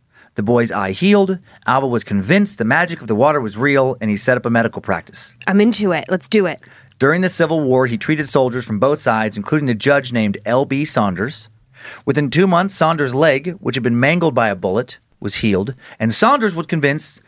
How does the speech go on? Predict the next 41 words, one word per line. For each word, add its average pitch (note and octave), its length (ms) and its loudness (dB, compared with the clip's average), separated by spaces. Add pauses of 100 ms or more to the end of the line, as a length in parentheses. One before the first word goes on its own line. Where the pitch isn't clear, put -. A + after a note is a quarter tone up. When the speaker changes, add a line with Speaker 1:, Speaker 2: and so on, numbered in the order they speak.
(200)
Speaker 1:
that C3 100 -2
the C#3+ 80 2
water F3+ 300 4
was D#3 160 -6
what B2+ 180 0
healed A2+ 240 0
him, D#2+ 140 -12 (420)
and A2 140 -2
he F3 260 2
helped D#3 300 2
Alva B2+ 500 2
turn F3+ 280 0
the C#3+ 80 0
woodsy D3+ 340 0
community B2+ 480 2
into A2 260 0
a G#2+ 60 2
real F#2+ 220 0
city. D#2+ 360 -4 (560)
Together, C3+ 300 0
they C3 140 0
officially C#3 380 -2
named B2+ 220 2
the C3 60 -4
town C#3 320 0
Eureka G2+ 260 -4
Springs G3 680 0 (200)
in G#2 80 -2
the G2+ 60 2
summer F3 320 2
of C#3 160 -2
eighteen D3 420 -2
seventy-nine. A2+ 680 -2 (580)
News E3+ 380 4
of D3 80 0
its - 220 -4 (180)
magic D#3+ 420 0
water C#3+ 320 2
spread C#3 300 0
like C3 180 0
wildfire. G2+ 640 -2